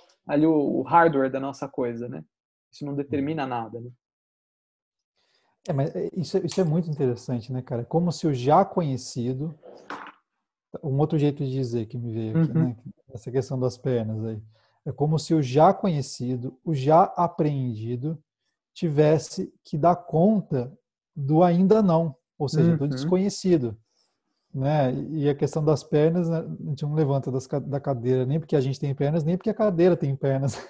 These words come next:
Speaker 2: <laughs>
Speaker 1: Uhum.
Speaker 2: No sentido assim, porque, assim, o, o, o já estruturado não dá conta de explicar o ainda não estruturado, né?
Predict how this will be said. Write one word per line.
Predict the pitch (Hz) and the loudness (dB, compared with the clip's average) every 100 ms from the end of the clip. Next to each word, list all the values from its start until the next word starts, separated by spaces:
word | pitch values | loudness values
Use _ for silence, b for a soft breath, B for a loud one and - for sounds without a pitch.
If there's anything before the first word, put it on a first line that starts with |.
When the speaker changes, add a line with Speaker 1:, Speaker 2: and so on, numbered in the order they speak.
| _ | _
Speaker 2:
<laughs> | 233 165 180 190 202 160 | 0 4 6 6 4 2
Speaker 1:
Uhum. | 160 | 0
Speaker 2:
No | |
sentido | 165 - - 147 | -2 -8 -2 0
assim, | 147 - 139 123 | -2 -2 -4 -4
porque, | 135 - | -6 -2
assim, | 151 151 - 147 | 0 -2 -4 -4
o, | 151 156 165 156 | -2 -2 -2 -2
o, | 165 | 0
o | |
já | 135 156 | 4 6
estruturado | 196 - 175 151 131 156 214 165 127 110 _ _ _ _ - | 6 2 -2 2 4 6 4 2 0 -4 _ _ _ _ -4
não | 143 160 262 285 | 2 6 4 4
dá | 220 | 2
conta | - - 180 262 262 - 117 107 _ _ _ _ - | 0 -2 -2 -2 -4 -6 -8 -8 _ _ _ _ -18
de | 165 135 127 151 214 240 - _ _ _ - | -10 -8 -2 2 2 2 -4 _ _ _ 4
explicar | 226 - - 190 165 - 175 202 - | 4 4 -2 -2 0 6 6 6 2
o | 202 | 4
ainda | 226 190 269 240 196 | 6 6 4 6 6
não | 160 165 131 123 - 156 | 6 4 2 -4 -12 -14
estruturado, | - 165 147 151 143 143 117 110 _ _ | -4 -2 0 2 2 0 -8 -14 _ _
né? | 139 143 | -2 -2